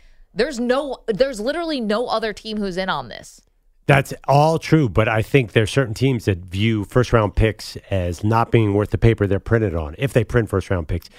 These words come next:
Speaker 2: Isn't that the trend that first round picks don't mean anything anymore? The sort of the LeBron era thing that you're gonna sign your team, and he's,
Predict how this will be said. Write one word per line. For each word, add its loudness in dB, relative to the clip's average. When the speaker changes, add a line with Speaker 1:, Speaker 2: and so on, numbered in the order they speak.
Speaker 2:
Isn't 2
that 0
the -4
trend 2
that -2
first 0
round 2
picks 0
don't 4
mean 0
anything 0
anymore? -2
The -10
sort 2
of 0
the 4
LeBron 2
era 0
thing 2
that 0
you're 0
gonna 2
sign 2
your 2
team, 0
and -2
he's, -4